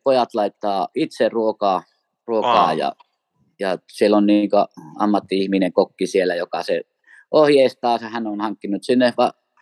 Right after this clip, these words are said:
Speaker 1: raaka-aineet ja selittää, että mitä näissä tehdään, ja pojat itse ne valmistaa ja itse syödään. Ja hyvä oli, viimeksi kä-, maistoin tietenkin, niin, ja kaikki,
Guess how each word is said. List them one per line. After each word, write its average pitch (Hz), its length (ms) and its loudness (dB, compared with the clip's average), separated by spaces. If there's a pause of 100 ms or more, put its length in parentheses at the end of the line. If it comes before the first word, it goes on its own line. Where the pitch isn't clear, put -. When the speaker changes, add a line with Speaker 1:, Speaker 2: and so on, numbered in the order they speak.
(340)
Speaker 1:
raaka-aineet 113 680 2
ja 107 140 -8 (120)
selittää, 104 420 -4
että 98 160 -6
mitä 101 220 -2
näissä 98 300 -2
tehdään, 113 580 0
ja 104 120 0 (160)
pojat 107 260 0
itse 113 260 -4
ne 107 140 -2
valmistaa 107 640 0
ja 98 160 0 (340)
itse 107 240 -6
syödään. 95 520 2
Ja 98 80 2
hyvä 135 340 4
oli, 143 380 0 (720)
viimeksi 113 560 -4 (180)
kä-, 98 100 -8 (180)
maistoin 104 440 0
tietenkin, 98 440 -4 (180)
niin, 92 200 -8 (1120)
ja - 80 4
kaikki, 120 340 2